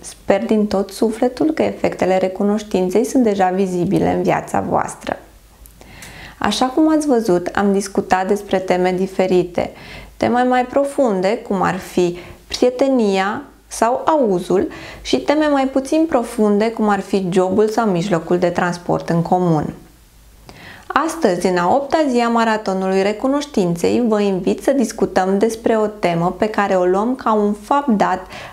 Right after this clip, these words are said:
al timpurilor pe care le trăim. Astăzi vă invit să discutăm despre tehnologie.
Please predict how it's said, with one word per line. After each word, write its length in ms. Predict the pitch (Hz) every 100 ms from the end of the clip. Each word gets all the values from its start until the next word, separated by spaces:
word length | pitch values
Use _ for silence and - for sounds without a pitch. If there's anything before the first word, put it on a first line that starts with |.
| -
al 160 | 240 240
timpurilor 640 | - 180 170 185 190 190
pe 160 | 190 208
care 280 | 208 190
le 140 | 190 185
trăim. 540 | 185 185 175 165 - - - - - - - - - - -
Astăzi 440 | 254 311 - 269
vă 100 | 208
invit 420 | 185 180 175 202 -
să 100 | 254
discutăm 680 | 208 - - - 175 180
despre 300 | 180 180 185
tehnologie. 1040 | 180 180 185 175 175 170 - 156 147 214